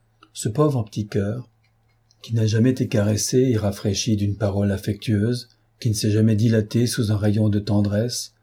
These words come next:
se resserre tout craintif en lui-même. Jane Eyre est concentrée,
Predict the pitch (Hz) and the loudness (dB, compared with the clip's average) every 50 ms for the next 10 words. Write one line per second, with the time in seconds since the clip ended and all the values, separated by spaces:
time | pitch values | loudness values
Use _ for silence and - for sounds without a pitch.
0 | _ _ _ _ - - - - 113 131 - - - - 135 139 143 131 - - | _ _ _ _ -10 -6 -2 0 2 2 2 0 0 -2 -2 -2 -4 -4 -4 -4
1 | 143 127 - - 123 120 110 - - 147 143 131 - 123 113 110 117 113 113 107 | -4 -2 -2 -2 -2 -2 -2 -2 -2 -2 -2 -2 -2 0 0 2 4 4 4 4
2 | 101 101 101 107 107 - - _ _ _ _ _ _ _ _ _ _ _ _ _ | 4 4 4 2 2 0 -4 _ _ _ _ _ _ _ _ _ _ _ _ _
3 | _ _ - 131 120 127 127 131 147 156 151 127 110 107 107 - - 127 107 - | _ _ -4 0 2 4 4 4 4 4 2 2 0 -2 -2 -2 -2 -2 -2 -2
4 | - 113 107 101 104 - - 127 123 123 127 135 139 - | -2 -2 -2 -2 -2 -2 -4 -2 -2 0 -2 -2 -4 -8